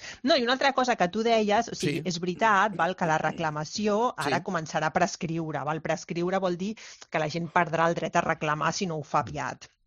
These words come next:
Speaker 2: Eh, a
Speaker 1: Val,
Speaker 2: final, a
Speaker 1: aquí
Speaker 2: finals d'abril, no? Acaba?
Speaker 1: Aquí, com si diguéssim, el, o sigui, el dret que tenen a reclamar es computa, són cinc anys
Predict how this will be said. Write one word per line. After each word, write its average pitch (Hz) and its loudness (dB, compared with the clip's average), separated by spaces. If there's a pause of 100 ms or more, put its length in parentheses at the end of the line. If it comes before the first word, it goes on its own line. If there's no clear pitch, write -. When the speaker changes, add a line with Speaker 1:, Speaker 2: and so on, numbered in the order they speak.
(360)
Speaker 2:
Eh, 160 -4
a 160 6
Speaker 1:
Val, 170 8
Speaker 2:
final, 196 10
a 165 6
Speaker 1:
aquí 143 2
Speaker 2:
finals 180 6
d'abril, 190 6
no? 107 0
Acaba? 147 0 (420)
Speaker 1:
Aquí, 208 -2
com 277 2
si 240 -4
diguéssim, 214 0
el, 165 -6 (300)
o 180 -12
sigui, 170 -2
el 165 2
dret 165 -4
que 202 4
tenen 196 -2
a 185 -2
reclamar 180 0
es 170 -6
computa, 202 -2
són 185 -2
cinc 247 -2
anys 233 -4